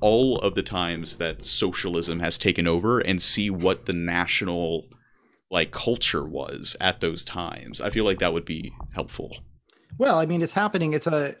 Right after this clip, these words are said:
Speaker 2: um, radical, illiberal ideologies are on the rise in liberal democracies everywhere. Liberal democracies across the entire world are in danger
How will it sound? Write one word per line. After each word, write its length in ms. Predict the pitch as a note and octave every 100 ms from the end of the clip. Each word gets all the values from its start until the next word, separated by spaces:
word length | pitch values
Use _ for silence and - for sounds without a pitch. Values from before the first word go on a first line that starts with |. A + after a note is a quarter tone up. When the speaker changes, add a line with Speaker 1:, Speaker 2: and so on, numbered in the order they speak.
| D#3
Speaker 2:
um, 460 | D3 C#3 C3+ B2+ _ _ _ _ _ _ _ _ _ _ _ _
radical, 880 | E3+ D#3 F3 G3+ A#3 B3+ A#3+ B3+ - -
illiberal 920 | F#3+ G#3 G#3+ F#3 D#3 C#3+ C#3 D3+ F#3+ _ _ C#3 _ _ _ _ -
ideologies 760 | D#3+ F3 E3+ D3 C3+ C3+ D3
are 100 | D3
on 140 | B2+ D3
the 80 | D#3+
rise 580 | B2 A#2 B2 C#3 - - -
in 360 | E3+ D#3 D3+ D3
liberal 300 | D3+ D3+ E3
democracies 560 | D3+ C3 C3 C#3+ C#3
everywhere. 420 | B2 - - - - _ -
Liberal 340 | E3+ E3+ A3+
democracies 640 | G3 E3 D#3 - - D3+
across 340 | C3+ C3 B2+ -
the 120 | C#3+
entire 360 | C#3 - D3+ E3
world 300 | D3+ C#3+ C3
are 100 | B2
in 140 | C3+
danger 460 | C3+ A2 A2 -